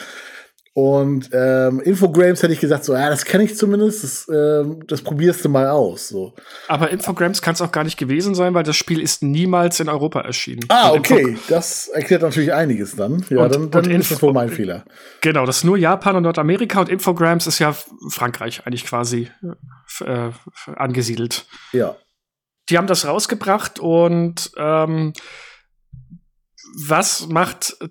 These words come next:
Speaker 2: Dragon beziehungsweise Super Dragon aus? Ähm, das war schon zu Amiga-Zeiten ein bisschen, in Anführungszeichen, bekannt dafür,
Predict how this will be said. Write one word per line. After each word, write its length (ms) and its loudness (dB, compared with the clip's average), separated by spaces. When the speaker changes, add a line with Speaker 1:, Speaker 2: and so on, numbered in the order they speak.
Speaker 2:
Dragon 540 0
beziehungsweise 960 0
Super 360 -2
Dragon 420 -2
aus? 680 -6
Ähm, 640 -4
das 380 -4
war 360 2
schon 380 -2
zu 140 -2
Amiga-Zeiten 960 0
ein 60 -14
bisschen, 720 0
in 140 -12
Anführungszeichen, 800 -4
bekannt 400 -4
dafür, 420 -2